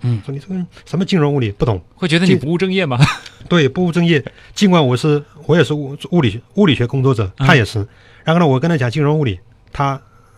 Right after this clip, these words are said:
Speaker 2: 啊，不知道你在说啥。
Speaker 1: 嗯。
Speaker 2: 因为有很多的，呃，一些老先生，他们可能是做那个粒子物理啊，做天体的，他们根本不关心这一块。后来我想呢，事实上，因为我们很多时候要做实验，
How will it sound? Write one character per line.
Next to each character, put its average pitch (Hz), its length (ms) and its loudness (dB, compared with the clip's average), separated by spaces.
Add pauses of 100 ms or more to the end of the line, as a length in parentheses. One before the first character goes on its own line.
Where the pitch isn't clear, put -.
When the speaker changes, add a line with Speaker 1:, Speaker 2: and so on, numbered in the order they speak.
Speaker 2:
啊， 123 140 -2
不 - 100 -2
知 180 60 2
道 170 60 2
你 117 100 0
在 120 100 -4
说 123 140 -4
啥。 95 220 -4
Speaker 1:
嗯。 143 360 -2
Speaker 2:
因 160 140 0
为 160 40 -2
有 135 100 0
很 113 140 -4
多 135 120 0
的， 135 180 -4
呃， 127 200 -2
一 127 40 -4
些 127 100 0
老 110 140 -2
先 123 160 -2
生， 117 100 0
他 123 120 -6
们 127 120 -2
可 113 120 -6
能 113 100 -2
是 120 80 0
做 120 160 -4
那 117 140 -4
个 120 100 -2
粒 127 140 -2
子 107 80 -6
物 110 160 -4
理 104 80 -2
啊， 101 80 -2
做 113 120 -8
天 139 200 -2
体 107 120 -4
的， 95 140 -2 (240)
他 127 140 -4
们 123 100 0 (140)
根 147 120 -2
本 117 100 0
不 120 100 -4
关 139 160 0
心 131 80 2
这 123 100 -2
一 117 80 0
块。 101 180 -4 (180)
后 - 160 -2
来 165 60 -2
我 139 140 -2
想 123 160 -2
呢， 101 180 -8
事 - 200 -6
实 110 100 -6
上， 123 160 -4
因 131 100 -2
为 135 60 0
我 101 140 -4
们 101 140 -4
很 95 100 -6
多 107 100 -4
时 101 80 -6
候 113 40 -2
要 110 60 -2
做 120 120 -4
实 - 160 -6
验， 117 160 2